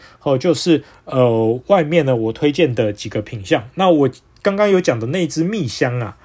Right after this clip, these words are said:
那现在我刚刚查了一下，应该是买不到了。好，所以说我会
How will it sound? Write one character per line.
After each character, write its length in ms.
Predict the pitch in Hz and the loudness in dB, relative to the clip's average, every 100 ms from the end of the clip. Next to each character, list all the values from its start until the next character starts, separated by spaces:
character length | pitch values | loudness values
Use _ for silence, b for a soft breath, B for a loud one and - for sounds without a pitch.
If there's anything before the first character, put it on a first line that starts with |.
| B B B - | B B B -2
那 200 | 147 120 | 2 2
现 220 | - 147 | 2 2
在 180 | 147 110 | 2 0
我 140 | 110 | -6
刚 220 | 104 143 | -2 -2
刚 100 | 139 | -2
查 260 | 135 - 107 | -6 -4 -2
了 100 | 120 | -2
一 80 | 104 | -2
下， 280 | 135 - b b b b | -4 -6 b b b b
应 340 | 170 202 208 208 | -4 -4 -4 0
该 260 | 202 202 | 2 2
是 220 | 196 165 | -2 -4
买 180 | 127 98 | -4 -6
不 100 | 90 | -6
到 200 | 104 127 | 0 0
了。 140 | 92 - B B B | -2 -12 B B B
好， 200 | 151 156 | 0 0
所 180 | 240 | 2
以 60 | 233 | 2
说 160 | 208 202 | 4 4
我 180 | 143 117 | 4 4
会 360 | 226 190 156 | 4 4 2